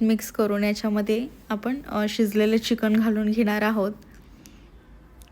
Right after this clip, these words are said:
आता पूर्ण चिकन घालून घेतल्याच्या नंतर आपल्याला हवंय तेवढं पाणी आपल्याला घालून घ्यायचं आहे. आणि शक्यतो आपण गरमच पाणी घालून घेणार आहोत,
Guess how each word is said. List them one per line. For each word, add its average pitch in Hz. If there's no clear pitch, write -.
आता 220
पूर्ण 226
चिकन 226
घालून 220
घेतल्याच्या 220
नंतर 220
आपल्याला 214
हवंय 214
तेवढं 214
पाणी 214
आपल्याला 208
घालून 220
घ्यायचं 226
आहे. 214
आणि 208
शक्यतो 226
आपण 214
गरमच 226
पाणी 214
घालून 214
घेणार 214
आहोत, 208